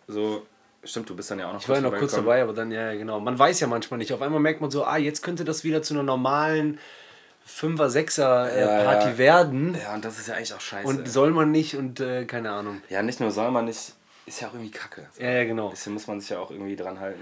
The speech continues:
Speaker 2: Aber witzig, wie du gerade meinst, mit Dad abends, mein, mein Vater hat, äh, gestern Geburtstag gehabt. Also,
Speaker 1: Hm.
Speaker 2: äh, auf jeden Fall, da hab ich auch wieder gemerkt,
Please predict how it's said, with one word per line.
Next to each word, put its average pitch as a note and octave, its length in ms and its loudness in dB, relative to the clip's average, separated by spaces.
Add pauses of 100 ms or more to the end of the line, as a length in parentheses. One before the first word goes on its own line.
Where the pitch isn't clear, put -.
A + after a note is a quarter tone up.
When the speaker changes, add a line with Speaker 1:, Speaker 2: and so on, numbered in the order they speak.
(120)
Speaker 2:
Aber A#2+ 120 -2
witzig, D#3 200 -2
wie C#3 60 0
du C#3 80 2
gerade C3 160 4
meinst, C#3+ 300 0
mit B2 200 -8
Dad D3 260 2
abends, C#3+ 300 0
mein, C3 240 -2
mein C#3+ 260 0
Vater A#2 300 0
hat, G#2 200 -4 (120)
äh, A#2+ 220 0
gestern C3 320 -2
Geburtstag G#2 380 -6
gehabt. - 380 -6
Also, G#2 440 -8
Speaker 1:
Hm. G#2 380 -10
Speaker 2:
äh, - 20 -16 (1120)
auf A#2+ 140 -4
jeden C#3+ 180 2
Fall, C3+ 360 4 (640)
da C#3 160 0
hab E3 80 0
ich E3 100 -2
auch D#3+ 120 -2
wieder D#3 160 2
gemerkt, D3+ 420 -2